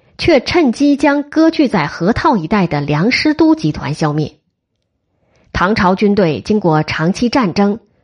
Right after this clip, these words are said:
兵为老兵，将为宿将，作战经验丰富。从隋朝瓦解到唐朝建立，唐帝国几乎无时无刻不在作战，所以这个时期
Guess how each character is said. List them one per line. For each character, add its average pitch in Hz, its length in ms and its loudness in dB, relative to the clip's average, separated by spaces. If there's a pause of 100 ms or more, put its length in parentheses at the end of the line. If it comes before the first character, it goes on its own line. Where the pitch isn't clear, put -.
(420)
兵 277 300 2
为 202 180 2
老 196 260 -2
兵， 240 380 2
将 233 380 0
为 175 160 -2
宿 247 320 0
将， 151 240 -4 (320)
作 269 180 2
战 175 200 -2
经 226 180 0
验 170 140 0
丰 208 240 0
富。 - 280 -8 (680)
从 247 320 4
隋 277 240 0
朝 277 180 2
瓦 208 260 0
解 - 420 -8 (200)
到 196 240 2
唐 185 280 -4
朝 208 200 0
建 226 240 0
立， 247 300 -4 (420)
唐 185 300 0
帝 247 160 2
国 160 260 2
几 247 160 0
乎 247 220 2
无 220 260 2
时 294 220 0
无 247 180 0
刻 262 240 0
不 156 260 -4
在 180 140 0
作 147 220 -2
战， 160 220 -4 (800)
所 277 200 2
以 294 100 4
这 311 180 2
个 233 120 2
时 214 180 -2
期 254 380 -2